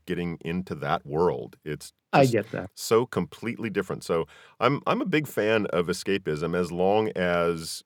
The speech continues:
Speaker 1: it's, you know, part of an otherwise healthy psyche. <laughs>
Speaker 2: Yes.
Speaker 1: As, as long as you don't try to escape everything all the time. Uh, <laughs> I think that actually escaping somehow, whether it's virtually or, uh, on a vacation, just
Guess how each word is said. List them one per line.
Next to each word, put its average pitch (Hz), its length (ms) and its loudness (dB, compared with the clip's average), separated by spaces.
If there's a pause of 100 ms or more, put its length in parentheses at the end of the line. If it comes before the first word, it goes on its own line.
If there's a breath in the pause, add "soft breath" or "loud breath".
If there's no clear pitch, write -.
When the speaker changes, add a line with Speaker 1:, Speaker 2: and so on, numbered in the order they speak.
(100)
Speaker 1:
it's, 85 420 -4 (300)
you 98 100 -4
know, 76 220 -2 (200)
part 107 180 4
of 87 100 0
an 85 200 0
otherwise 90 460 0
healthy 95 320 -2
psyche. 92 540 2
<laughs> - 720 2
Speaker 2:
Yes. 131 220 6
Speaker 1:
As, 101 80 0
as 107 220 6
long 117 180 6
as 101 100 -2
you 107 60 -2
don't 101 180 2
try 104 160 2
to 95 100 2
escape 92 320 -2
everything 95 360 0
all 82 100 2
the 90 80 -2
time. 151 540 8
Uh, 104 280 6 (120)
<laughs> - 500 0
I 113 120 2
think 127 260 -2
that 95 240 2 (180)
actually 95 480 2
escaping 85 540 -4
somehow, 78 520 -2
whether 78 380 -4
it's 76 140 -10
virtually 85 720 -4
or, 73 480 -2 (400 soft breath)
uh, 76 280 -6
on 87 580 -2
a 80 120 -6
vacation, 90 720 -4
just - 260 -12